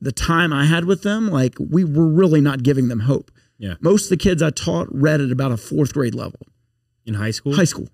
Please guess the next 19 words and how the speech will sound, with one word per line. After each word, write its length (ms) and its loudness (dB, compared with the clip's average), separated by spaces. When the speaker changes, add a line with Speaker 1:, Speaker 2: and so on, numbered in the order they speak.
Speaker 1:
Oh, 80 4
hundred 180 4
percent. 280 -4
And 80 4
that 140 4
was, 180 4
Speaker 2:
Wow. 60 -16
Speaker 1:
that 120 2
was, 200 4
like, 300 0
great 320 2
if 80 0
they 120 -2
were. 320 -8
Speaker 2:
Yeah. 160 0
Speaker 1:
No 120 4
joke. 380 -2
I 40 -2
mean, 240 2